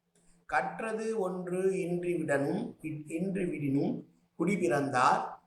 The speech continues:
மற்றொன்று அறிவாரின் மான் மிக்க நல்லல்லா-, நல்-,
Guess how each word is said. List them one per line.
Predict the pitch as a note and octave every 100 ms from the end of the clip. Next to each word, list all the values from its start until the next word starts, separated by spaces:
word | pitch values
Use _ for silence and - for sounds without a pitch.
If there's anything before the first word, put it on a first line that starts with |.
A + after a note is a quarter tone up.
| _
மற்றொன்று | - - - A3 G3+ F3 - -
அறிவாரின் | D#3 F#3 F3 D#3 D3+ E3+ D#3
மான் | C#3+ D3 B2+ A#2+ - - _
மிக்க | - D3+ D#3 - G3+
நல்லல்லா-, | D3 C#3+ D#3 C3 B2 B2+ B2+ B2+ B2+
நல்-, | D3 F3 -